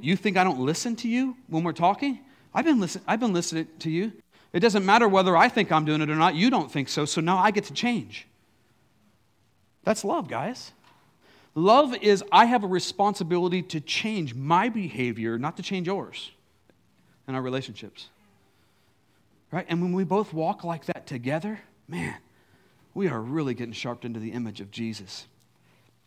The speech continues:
We doing okay? We're, we're landing, man. We are seriously landing the plane. We are doing it.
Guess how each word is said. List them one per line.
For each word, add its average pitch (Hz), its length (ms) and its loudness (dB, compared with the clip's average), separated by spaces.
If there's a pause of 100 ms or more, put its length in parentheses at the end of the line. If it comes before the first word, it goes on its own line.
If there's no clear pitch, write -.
(840)
We 135 100 -2
doing 156 160 4
okay? 156 320 -2 (340)
We're, 147 280 -4
we're 156 160 0
landing, 131 420 -2
man. 113 300 -6
We 135 160 -2
are 123 100 -2
seriously 147 480 -4
landing 135 340 -2
the 123 80 -8
plane. 127 400 -4 (1700)
We 123 140 -8
are 117 40 -4
doing 110 300 -6
it. 98 100 -12